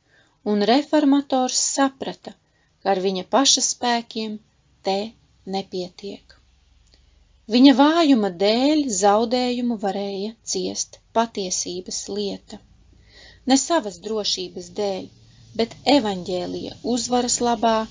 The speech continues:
viņš cīnījās ar Dievu. Viņa dvēseles izbailes un cīņa līdzinājās Izraēla nakts cīņai pie vientuļā strauta,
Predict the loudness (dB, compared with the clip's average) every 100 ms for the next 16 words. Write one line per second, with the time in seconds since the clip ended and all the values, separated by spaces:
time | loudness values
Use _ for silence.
0 | -12 -20 -20 -6 0 4 4 2 -2 -4
1 | -4 -6 -8 -8 -8 -10 -10 -8 -8 -4
2 | -4 -4 -6 -10 -16 -20 -20 -20 -20 -20
3 | -20 -20 -20 -20 -20 2 8 8 8 6
4 | 4 2 -2 -2 -2 -2 0 0 0 0
5 | -4 -6 -8 -8 -8 -6 -4 0 2 4
6 | 4 0 _ _ _ 0 2 2 0 0
7 | 0 0 0 0 -2 -8 -6 -2 0 2
8 | 4 2 0 -2 -6 -8 -12 -14 -8 -6
9 | -6 -6 -6 -6 -2 -2 -2 -6 -8 -8
10 | -8 -6 -8 -2 -2 0 -4 -14